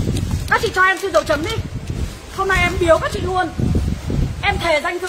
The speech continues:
luôn nhá. Ngày hôm nay Thảo Trần không tặng các chị mã này, không bao giờ bán hàng nữa. Bảy trăm ba một chiếc vali khóa số á, đã rẻ lắm rồi. Hôm nay em tặng các chị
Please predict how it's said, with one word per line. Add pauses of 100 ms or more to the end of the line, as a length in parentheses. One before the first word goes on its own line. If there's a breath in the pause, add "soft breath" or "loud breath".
luôn
nhá. (460)
Ngày
hôm
nay
Thảo
Trần
không
tặng
các
chị
mã
này, (920)
không
bao
giờ
bán
hàng
nữa. (2750)
Bảy
trăm
ba
một
chiếc
vali (680)
khóa
số
á, (180)
đã
rẻ
lắm
rồi. (1120)
Hôm
nay
em
tặng
các
chị